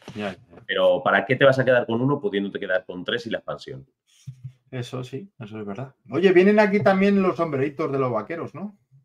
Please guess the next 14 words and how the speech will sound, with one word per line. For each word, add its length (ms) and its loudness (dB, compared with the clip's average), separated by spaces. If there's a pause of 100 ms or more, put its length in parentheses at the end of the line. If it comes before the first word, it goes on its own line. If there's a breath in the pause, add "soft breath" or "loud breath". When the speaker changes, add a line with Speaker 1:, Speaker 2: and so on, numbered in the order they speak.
(360)
Speaker 2:
Sí, 520 -2
son 220 0
muy 260 0
chulos. 400 -4 (320)
Eh, 460 4
está, 400 0
está 200 0
muy 160 -2
bien 380 -2
terminado, 500 -4
eh, 180 -4
el, 340 -4
el 140 -10
juego. 340 -6